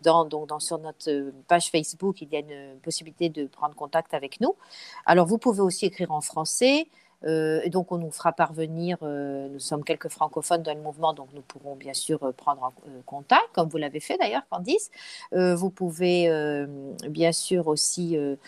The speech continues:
nous envoyer des mails si vous avez des questions précises. Donc, tous les, vraiment tous les, toutes les informations sur son, sur notre page Fa-, Facebook, donc Women Wage Peace. Et puis, euh, euh, moi, je vous remercie évidemment beaucoup pour, euh, pour cet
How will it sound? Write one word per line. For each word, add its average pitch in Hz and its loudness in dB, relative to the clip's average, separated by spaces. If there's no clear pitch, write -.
nous 170 2
envoyer 156 4
des 156 2
mails 175 4
si - -6
vous 151 -8
avez 143 -2
des 143 -6
questions 151 -6
précises. 277 0
Donc, 170 -2
tous 311 4
les, 214 6
vraiment 180 0
tous 240 -6
les, 185 0
toutes 277 -2
les 226 2
informations 196 -2
sur 185 -6
son, 170 -10
sur 175 -2
notre 165 -4
page 185 2
Fa-, 147 0
Facebook, 202 2
donc 185 0
Women 185 2
Wage 147 -4
Peace. 415 2
Et 214 6
puis, 269 0
euh, 175 2
euh, 156 -4
moi, 208 6
je 208 0
vous 196 -4
remercie 185 -4
évidemment 165 -4
beaucoup 175 -6
pour, 156 -12
euh, 143 -6
pour - -16
cet - -4